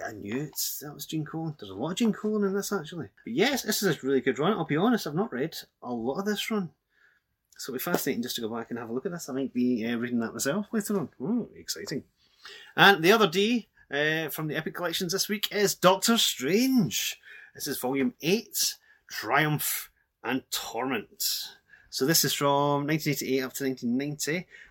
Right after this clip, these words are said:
collecting the Doctor Strange Sorcerer Supreme series. And also, that's the first thirteen issues of that. And Doctor Strange and Doctor Doom, Triumph and Torment, which was great. That was Mike Mignola, wasn't it? Yeah.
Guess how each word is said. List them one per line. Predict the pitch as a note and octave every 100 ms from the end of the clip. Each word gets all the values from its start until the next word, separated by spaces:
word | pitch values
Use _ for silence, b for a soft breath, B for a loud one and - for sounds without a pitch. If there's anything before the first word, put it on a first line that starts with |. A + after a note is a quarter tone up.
| B
collecting | - C3+ A#2 - C#3+ C#3 C3+ C3+ B2+
the | A2+
Doctor | C3 B2 B2+
Strange | - B2+ B2 B2+ A2+ -
Sorcerer | - C#3 - -
Supreme | A2 - C#3 E3 E3+ D3+ -
series. | - A2 F#3 - - b b b b b -
And | A2 A#2+ B2
also, | - B2 B2 - B2 B2 A#2+ A#2+ - A#2
that's | G#2+ -
the | - A#2
first | B2+ -
thirteen | B2 - A#2
issues | - A2+
of | G#2+
that. | C#3+ - - B B B B
And | A#2 C3 C#3 C#3 C3 - _ _ _ _ -
Doctor | C#3+ -
Strange | - C#3 B2
and | A#2
Doctor | C3 - -
Doom, | - D3 G3 E3+ _ _
Triumph | - G#2+ A2+ C3 -
and | C3 C3+
Torment, | - A#2+ D3 F#3+ B2 - -
which | A#2+
was | A2+
great. | - B2 G#2
That | C3 -
was | A#2+ A#2+ A#2+ A#2+ A2+ G#2+
Mike | G#2+ B2+
Mignola, | C3+ C3+ B2+ G3 C4 C4+
wasn't | B3+ C4 C#4 A3
it? | A2
Yeah. | A2+ E3+